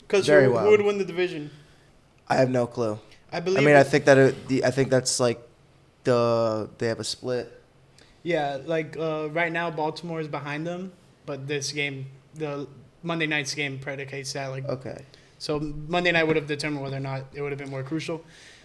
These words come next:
Speaker 1: Uh, either way.
Speaker 2: So they're saying that Detroit, Atlanta, and Indy are the options for the neutral site
Speaker 1: Okay.
Speaker 2: of the A F C Championship game.
Speaker 1: Seeing as they may not host playoff games.
Speaker 2: Yeah,
Speaker 1: Okay.
Speaker 2: so, like, they're saying that if it's,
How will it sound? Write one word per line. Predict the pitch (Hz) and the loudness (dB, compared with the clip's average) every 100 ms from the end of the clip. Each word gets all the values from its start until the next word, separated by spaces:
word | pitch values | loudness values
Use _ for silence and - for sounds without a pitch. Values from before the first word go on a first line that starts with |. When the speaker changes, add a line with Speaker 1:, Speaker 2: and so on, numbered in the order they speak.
| - | -8
Speaker 1:
Uh, | 156 151 147 | -2 -2 0
either | 202 185 | 4 8
way. | 175 175 | 10 10
Speaker 2:
So | 170 160 | 10 12
they're | 156 | 12
saying | 151 170 165 175 | 10 8 8 8
that | 160 156 | 6 6
Detroit, | 135 - 135 143 139 - - - - - | 2 2 6 8 8 4 -6 -20 -2 2
Atlanta, | 127 123 131 143 | 4 6 6 8
and | 143 131 123 | 10 8 6
Indy | 131 131 131 | 2 4 6
are | 123 123 | 8 6
the | 123 | 2
options | 117 117 120 - 117 - | 2 2 2 -4 -6 -4
for | 123 | -2
the | 117 | -2
neutral | 113 120 - 113 | -2 -2 -2 -2
site | - - 110 | 0 2 2
Speaker 1:
Okay. | 113 - - - | 2 -4 -8 -4
Speaker 2:
of | 113 110 101 | -2 -4 -6
the | 110 | -6
A | 110 | -4
F | 104 | -6
C | - | -8
Championship | 92 110 107 104 - - | -10 -10 -12 -12 -12 -12
game. | 101 98 104 - | -10 -10 -12 -8
Speaker 1:
Seeing | - 170 151 147 | -4 -2 -2 -4
as | 139 143 143 | -6 -8 -4
they | 143 | -4
may | 143 139 | -2 -6
not | 139 135 131 | -6 -6 -6
host | 139 131 - - | -8 -6 -8 -8
playoff | 139 127 - | -8 -8 -12
games. | 131 | 0
Speaker 2:
Yeah, | 147 127 117 120 | 6 8 8 2
Speaker 1:
Okay. | - | -2
Speaker 2:
so, | - 127 | 0 2
like, | 123 120 - | 2 0 -4
they're | 123 123 | -4 -4
saying | - 139 131 | 0 2 2
that | 127 120 | 4 2
if | 127 131 | 2 -2
it's, | 117 - | -4 -8